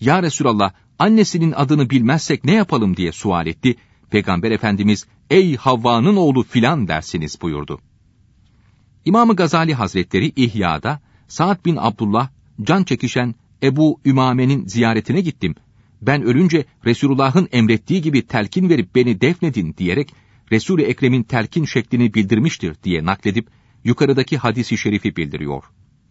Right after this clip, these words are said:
Fıkhi hükümlerden bazıları. Kabirdeki meyyite telkin vermek meşrudur.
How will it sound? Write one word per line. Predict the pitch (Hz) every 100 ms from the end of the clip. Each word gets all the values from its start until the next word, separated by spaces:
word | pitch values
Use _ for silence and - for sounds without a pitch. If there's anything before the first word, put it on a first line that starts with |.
| _ _ _ _ _ _ _
Fıkhi | 185 180 226 208
hükümlerden | - 113 135 127 123 - 156 220 139
bazıları. | 131 104 90 73 71 - _ _ _ _ _ _ _
Kabirdeki | - 156 208 185 214 240
meyyite | 156 120 101 101 - 165
telkin | - - 139 139 220 147
vermek | 98 95 139 -
meşrudur. | 131 147 143 170 90 69